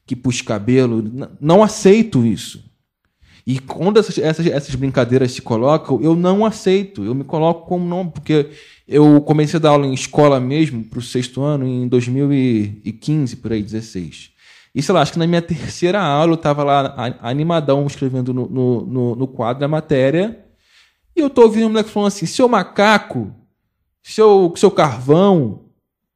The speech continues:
na minha aula. E eu surtei, porque eu nunca imaginei que isso fosse acontecer na minha aula. Como assim, eu militante, porra, preto, os caralho a quatro, e na minha aula o moleque sentiu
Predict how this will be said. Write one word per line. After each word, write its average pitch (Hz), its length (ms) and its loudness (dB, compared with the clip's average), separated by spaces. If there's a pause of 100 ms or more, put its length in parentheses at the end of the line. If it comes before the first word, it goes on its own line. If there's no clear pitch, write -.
(800)
na 285 160 6
minha 302 240 4
aula. 269 680 6 (720)
E 240 80 2
eu 294 100 4
surtei, 269 560 2
porque 185 460 2
eu 190 160 2
nunca 214 420 4
imaginei 156 600 4
que 156 100 -2
isso 143 120 -6
fosse 143 200 -2
acontecer 131 500 -2
na 147 140 2
minha 156 180 2
aula. 135 380 2 (460)
Como 202 220 4
assim, 190 360 2
eu 151 140 6
militante, 190 1080 0 (460)
porra, 131 500 4
preto, 185 720 2
os 147 120 2
caralho 160 420 0
a 135 60 -10
quatro, 165 840 -6 (260)
e 156 80 -4
na 170 180 4
minha 185 300 2
aula 180 240 6
o 180 40 4
moleque 170 280 2
sentiu 165 320 -8